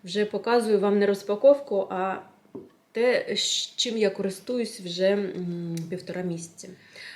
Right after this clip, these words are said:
Я к-, я взяла собі, е, шампунь для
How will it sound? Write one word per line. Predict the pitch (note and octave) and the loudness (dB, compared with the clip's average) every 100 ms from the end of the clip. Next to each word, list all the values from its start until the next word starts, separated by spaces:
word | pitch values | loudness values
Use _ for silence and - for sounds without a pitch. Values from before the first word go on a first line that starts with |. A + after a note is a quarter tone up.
| - - | -20 -4
Я | G#3 C4 | 0 0
к-, | - | -2
я | G#3 F#3+ A#3+ | -2 0 0
взяла | B3 G#3+ G#3 A3+ | 0 0 2 2
собі, | A#3 A3+ F#3 G#3+ A3 - G#3 | -2 -4 -4 0 0 0 -6
е, | F#3+ F#3 F#3 | -4 -2 -2
шампунь | - A#3 A3 F#3 F3+ C4 B3+ | -2 -4 -6 -6 -4 -4 -6
для | F#3 F#3+ F#3 F#3 F#3 | -2 0 2 2 0